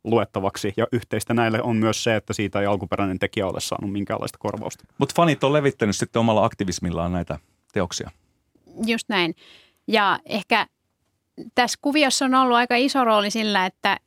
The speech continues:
Speaker 3: Japanissa ei ole ehkä hahmotettu sitä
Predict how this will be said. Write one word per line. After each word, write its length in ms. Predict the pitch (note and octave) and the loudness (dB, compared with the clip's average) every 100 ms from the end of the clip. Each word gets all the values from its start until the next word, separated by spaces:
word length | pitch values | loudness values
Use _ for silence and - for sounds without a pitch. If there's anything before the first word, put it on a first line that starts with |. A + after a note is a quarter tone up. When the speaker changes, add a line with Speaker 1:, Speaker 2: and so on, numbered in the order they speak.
| _ - G#3 | _ -4 0
Speaker 3:
Japanissa 640 | A#3 - A#3+ G#3 - F3+ | 2 2 0 0 0 2
ei 200 | E3+ F3 | 2 2
ole 140 | E3+ E3 | 2 0
ehkä 400 | E3+ F3 G3+ E3+ - _ - | -2 -2 -2 -2 -4 _ 2
hahmotettu 800 | A#3 A#3 A3+ F#3+ D#3 - D#3+ | 4 4 2 0 -2 -4 -6
sitä 400 | E3+ - D#3+ E3 | -4 -4 0 0